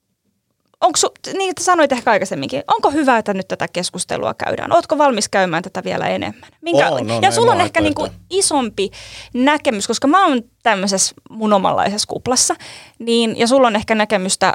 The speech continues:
Speaker 1: niinku, tavallaan O M S-kenestä, niinku, jotenkin laajemmalla spektrillä. Niin onks jengi jotenkin ihan tosi vihasia nyt?
Speaker 2: Ei. Ää, ei ne oo vihasia.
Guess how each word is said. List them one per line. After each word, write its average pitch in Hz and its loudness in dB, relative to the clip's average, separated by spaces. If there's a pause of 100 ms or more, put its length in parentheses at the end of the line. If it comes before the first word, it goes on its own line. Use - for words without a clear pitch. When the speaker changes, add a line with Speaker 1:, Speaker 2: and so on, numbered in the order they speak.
(100)
Speaker 1:
niinku, 202 -6
tavallaan 190 4
O 196 4
M - -4
S-kenestä, 165 -2 (280)
niinku, 170 -6
jotenkin 180 -2
laajemmalla 165 0 (100)
spektrillä. - -4 (500)
Niin 240 -2 (180)
onks - 2
jengi 277 4
jotenkin 202 -2
ihan 214 -6
tosi 185 0
vihasia 202 -2 (100)
nyt? - -14 (300)
Speaker 2:
Ei. 120 0 (280)
Ää, 120 -2 (520)
ei 165 -8
ne 180 -4
oo 147 -6
vihasia. 156 -6